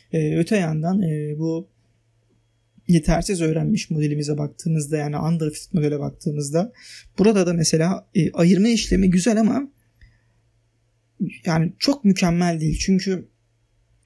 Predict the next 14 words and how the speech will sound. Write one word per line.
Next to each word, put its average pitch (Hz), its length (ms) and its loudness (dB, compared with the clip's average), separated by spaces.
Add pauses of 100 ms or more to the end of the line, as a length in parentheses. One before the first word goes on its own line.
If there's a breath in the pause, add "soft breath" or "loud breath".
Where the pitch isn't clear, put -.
(140)
yani 160 260 2 (300)
bunu 185 160 4
şimdi 208 200 2
nasıl 190 200 0
söyleyebilirim 156 580 0
size? 170 380 -2 (320 loud breath)
Mesela 175 400 6
burada 180 360 0 (720 loud breath)
üç - 180 2
tane 165 260 2
mesela 165 260 6
yeri 165 280 2
yanlış 190 400 2
bilmiş. 175 540 -2